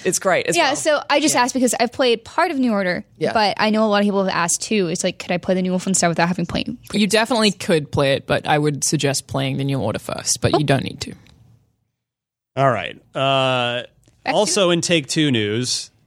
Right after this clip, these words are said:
Speaker 4: G T A five, <laughs> I feel like we've done this story so many times and the number just keeps going up.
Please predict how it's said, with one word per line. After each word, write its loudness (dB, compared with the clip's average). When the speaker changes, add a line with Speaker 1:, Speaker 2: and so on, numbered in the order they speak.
Speaker 4:
G 0
T 0
A -2
five, 0
<laughs> -20
I 2
feel -8
like -2
we've -2
done 2
this -2
story 0
so 0
many 0
times 0
and 2
the 0
number 2
just -2
keeps -4
going 0
up. 0